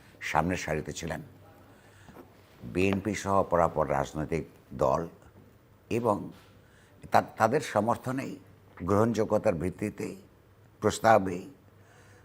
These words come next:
বর্তমান সরকারের প্রধান নিযুক্ত হন। তিনি পরে অন্যদেরকে তার ক্যাবিনেটে অন্তর্ভুক্ত করেন। এই ঘটনাটা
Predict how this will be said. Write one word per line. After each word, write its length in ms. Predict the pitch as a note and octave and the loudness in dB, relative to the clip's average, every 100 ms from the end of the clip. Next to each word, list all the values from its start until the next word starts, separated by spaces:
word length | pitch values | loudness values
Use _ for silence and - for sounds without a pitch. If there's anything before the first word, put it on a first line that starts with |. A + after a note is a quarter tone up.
| - - E2 | -20 -12 4
বর্তমান 420 | E2 D2+ F2 G2 | 4 4 -2 -4
সরকারের 460 | F2+ E2+ D#2 E2+ D#2 | -4 -4 -2 -2 -2
প্রধান 320 | - D#2+ E2+ | -4 -4 -2
নিযুক্ত 360 | E2 F2+ F2+ C#3 | -4 -6 -4 -4
হন। 120 | E3 - - - | -4 -8 -10 -4
তিনি 240 | C#3+ D#3+ | -2 -2
পরে 220 | D#3+ A2+ | 2 4
অন্যদেরকে 760 | G2 F#2+ F2+ D2 D#2 - C#2 G1+ - | 4 2 0 -2 -4 -4 -6 -6 -6
তার 140 | A#1+ A1+ | -6 -4
ক্যাবিনেটে 440 | - B1 D2 D#2+ G2 | -4 -4 -6 -4 -4
অন্তর্ভুক্ত 480 | - B1 G#1+ - A#1 | -6 -8 -10 -12 -12
করেন। 260 | - - - - - - - - - - | -10 -14 -18 -20 -20 -20 -20 -20 -12 -4
এই 200 | G#2+ A2+ | -2 2
ঘটনাটা 800 | G#2 G2 - C3 C3 B2 A2 | 2 2 0 -4 -2 0 0